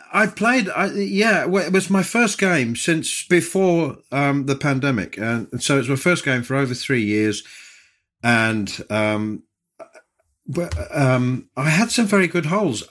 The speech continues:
and I haven't even been at the driving range, Zams. You know what it's like.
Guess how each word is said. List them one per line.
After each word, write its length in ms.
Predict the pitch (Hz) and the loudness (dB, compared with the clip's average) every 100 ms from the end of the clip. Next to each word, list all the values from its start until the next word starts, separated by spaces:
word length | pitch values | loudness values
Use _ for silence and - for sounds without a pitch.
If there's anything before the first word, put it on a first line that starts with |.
| - | -2
and 140 | 175 | 0
I 80 | 156 | 2
haven't 260 | 247 254 | 2 2
even 220 | 247 196 160 | 2 2 2
been 160 | 156 | 2
at 100 | 143 | 0
the 60 | 117 | -2
driving 380 | 156 175 160 110 | 0 0 0 -2
range, 420 | 82 80 85 - 104 | -6 -8 -14 -20 -14
Zams. 480 | 107 107 101 98 | -6 -4 -4 -4
You 80 | 139 | -2
know 100 | 147 | 0
what 140 | 151 107 | 0 -2
it's 160 | - | -4
like. 280 | 101 95 - | -4 -4 -8